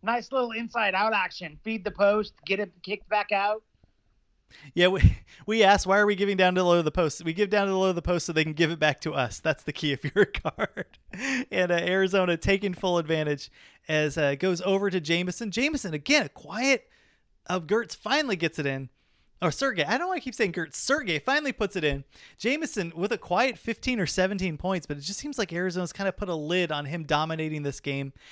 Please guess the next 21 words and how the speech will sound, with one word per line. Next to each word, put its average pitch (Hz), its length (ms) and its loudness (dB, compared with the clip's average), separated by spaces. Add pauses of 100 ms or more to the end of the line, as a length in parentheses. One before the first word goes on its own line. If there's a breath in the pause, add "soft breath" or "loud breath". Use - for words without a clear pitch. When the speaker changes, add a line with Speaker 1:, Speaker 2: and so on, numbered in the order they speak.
(180 loud breath)
Speaker 2:
as 151 160 0
Simon 175 360 -2
gets 190 220 0
into 175 120 -4
the 147 80 -6
key, 196 300 -4
a 254 80 -2
little 175 340 -2
fadeaway 202 380 2
jumper, 202 360 -2
nails 208 380 2
it, 269 100 0
and 185 140 -6
then 175 240 -4
Arizona 196 380 4
started 185 220 0
to 160 80 -4
get 156 120 -2
those 151 140 4
shots - 320 -4
now. 117 140 -14